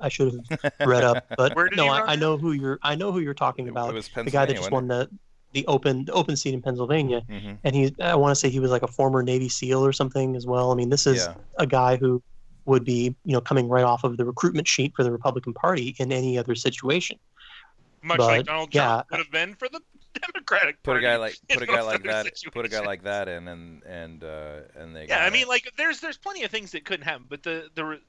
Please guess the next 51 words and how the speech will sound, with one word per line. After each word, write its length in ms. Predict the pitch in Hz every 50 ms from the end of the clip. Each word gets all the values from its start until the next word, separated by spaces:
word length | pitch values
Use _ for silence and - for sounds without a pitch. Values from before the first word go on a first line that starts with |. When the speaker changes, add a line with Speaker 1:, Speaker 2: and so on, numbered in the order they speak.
| _
Speaker 3:
the 100 | - 147
Democrats 720 | 139 139 226 302 349 294 - - 165 139 127 123 - - - -
are 80 | 143
gonna 280 | 143 139 147 160 160 147
have 300 | 139 143 143 139 131 -
to 220 | - 139 120 117 117 _ _
find 380 | _ - - 160 139 120 113 -
somebody, 300 | - 92 90 104 98 95 107
right? 220 | 120 127 147 147
Because 420 | 139 139 - 160 151 135 - - - - - - - - _ _ - - - 147 147
they 180 | 143 175 185 185
can't 400 | - - - 214 208 190 170 - _ -
run 280 | - 156 151 139 131 127
the 60 | 120
same 240 | - - 135 123 117
people 300 | - - 120 - 113 113 101
they've 180 | 104 101 90
been 140 | - 98 92
running. 160 | 92 85 78 _ _ _ _ _ _ _ _ _
Like, 220 | 131 127 123 - 147
it 120 | 143 139
just, 180 | - 160 151 - -
it 60 | 151 147
Speaker 1:
The 60 | 160
Speaker 3:
isn't 120 | 175 233 226
Speaker 1:
Dem-, 80 | 226 202
Speaker 3:
going 120 | 156 165 170
Speaker 1:
the 40 | 190
Speaker 3:
to 100 | 220 269
work. 80 | 233
Speaker 1:
Democrats, 400 | - 196 170 - - - - - _ _ _ _ _ _ _ _ _ _ -
the 80 | 180
Democrats 360 | 170 226 233 220 - 190 - -
are 40 |
gonna 80 | 156 151
be 80 | 143 139
in 60 | 131
the 40 | 127
same 220 | - - 135 123
position 340 | 123 127 131 131 - - 131
in 80 | 127 120
twenty 280 | - - 139 131 123
twenty 400 | 120 - - 135 127 123 120 120
that 140 | 117 127 139
Republicans 500 | 151 143 - - 139 135 135 - 135 127
found 200 | - - 127 127 123
themselves 420 | 120 - - 131 120 117 117 117
in, 280 | 120 117 117 117 120 120
in 120 | 117 117 113
twenty 280 | - - 127 120 120
twelve, 420 | 113 117 - 131 127 120 120 120